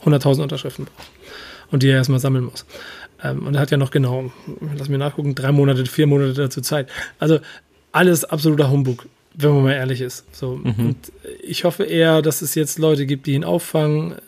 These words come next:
Speaker 1: Das sei-, K-, Kim Kardashian hat auch gesagt, ey, er, er muss selber sich einweisen wollen. Das stimmt auch.
Speaker 2: Mhm.
Speaker 1: So, aber es braucht jetzt Mittel, die, ähm, auch Kanye vor sich selbst schützen. Er hat am fünfundzwanzigsten Juli hat er noch ge-,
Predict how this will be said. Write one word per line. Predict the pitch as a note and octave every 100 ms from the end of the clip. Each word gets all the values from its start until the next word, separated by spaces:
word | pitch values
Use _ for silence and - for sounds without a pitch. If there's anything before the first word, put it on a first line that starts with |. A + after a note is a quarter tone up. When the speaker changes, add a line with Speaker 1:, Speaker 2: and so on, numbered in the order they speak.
| _
Speaker 1:
Das | D3+ D3
sei-, | D#3 D#3
K-, | D3+ F3+ B2+
Kim | D3+ E3
Kardashian | D3+ D#3 D3 D3+
hat | C#3+ D3
auch | C#3+
gesagt, | D3+ C#3+ D3 C#3
ey, | D3+ C#3+
er, | D3 C3+ C3+
er | C#3
muss | C3+ C3 -
selber | C#3+ D#3+ E3+ D#3+
sich | D3+ C3+ -
einweisen | D#3 D3+ D3 D3 C#3+ D3
wollen. | C#3 D3+ D3+ D3
Das | C3+
stimmt | - E3 E3+ -
auch. | C#3+ D3 C#3+ - - -
Speaker 2:
Mhm. | A2+ G#2+ A2+ - - _
Speaker 1:
So, | - - D2+ -
aber | D3+ D3
es | E3+ -
braucht | C#3 D#3 E3+ -
jetzt | D3+ -
Mittel, | D3 D3+ D3+ D3 D3+ - _
die, | D#3 D3+ D3+ D#3 - -
ähm, | C#3+ C#3+ C#3 C#3 C3+ C#3 - _ _ _ _ _ _ _ _
auch | - C#3+
Kanye | - D#3 D#3 D3 C#3
vor | C#3 -
sich | C3+ C3
selbst | C#3+ C3+
schützen. | - C#3+ - D3+ - _ _ _ _ _ _ _
Er | D#3
hat | E3+
am | D3+
fünfundzwanzigsten | F#3+ G#3+ F3+ F3+ D#3+ D#3
Juli | F3 E3+
hat | C#3
er | C#3+
noch | C#3+
ge-, | C3+